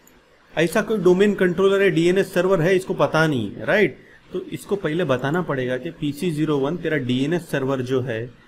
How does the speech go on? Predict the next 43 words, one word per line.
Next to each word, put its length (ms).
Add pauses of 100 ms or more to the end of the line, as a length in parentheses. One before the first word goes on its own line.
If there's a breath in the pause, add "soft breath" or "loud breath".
(120)
एच 220
टी 100
एच 120
डॉट 200
कॉम 160
में 140
हमने 220
डीएनएस 340
server 180
बनाया, 300
right? 320 (520 soft breath)
लेकिन 260
ये 220
जो 120
client 400
है 80
ना, 220 (1500)
ये 120
जो 120
client 360
है 80
ना, 180 (320 soft breath)
वो 80
जब 160
एच 220
टी 80
एच 140
डॉट 240
कॉम 300 (300)
मारता 380
है 100
तो 140 (320)
उसको 400 (140)
public 300
आईपी 220
मिलता 280
है, 180 (220 loud breath)
लेकिन 180
हमने 260
internal 580
बनाया 360
है 80
तो 240